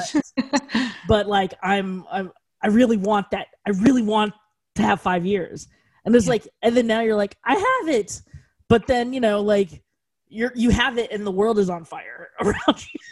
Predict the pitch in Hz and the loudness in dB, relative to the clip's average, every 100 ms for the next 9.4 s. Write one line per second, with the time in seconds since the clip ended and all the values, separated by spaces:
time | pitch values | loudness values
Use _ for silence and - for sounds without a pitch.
0 | 370 - 370 330 403 523 605 392 277 311 | -4 0 -2 4 4 4 0 0 -2 -4
1 | 359 359 349 311 349 427 403 339 339 285 | 0 2 2 2 0 0 0 0 0 0
2 | 330 285 277 - 403 453 330 285 302 330 | 0 0 -4 -4 -2 2 2 4 2 2
3 | 302 254 247 269 262 262 254 254 240 196 | 0 0 0 2 2 0 0 -2 -2 -4
4 | 226 247 226 226 226 277 285 - _ _ | 0 0 2 2 0 0 -4 -10 _ _
5 | - 262 226 - 226 233 220 - 208 208 | -4 -2 0 -2 -2 -2 -4 -2 -2 0
6 | 202 240 359 349 285 294 311 320 - - | -2 -4 -6 -2 0 0 0 0 -2 -2
7 | 262 - 269 254 311 240 277 359 370 349 | -2 -2 -4 0 0 2 0 0 0 0
8 | 320 294 302 294 185 277 392 151 247 330 | 0 2 0 0 -2 0 0 2 2 0
9 | 440 143 175 | 0 -4 -6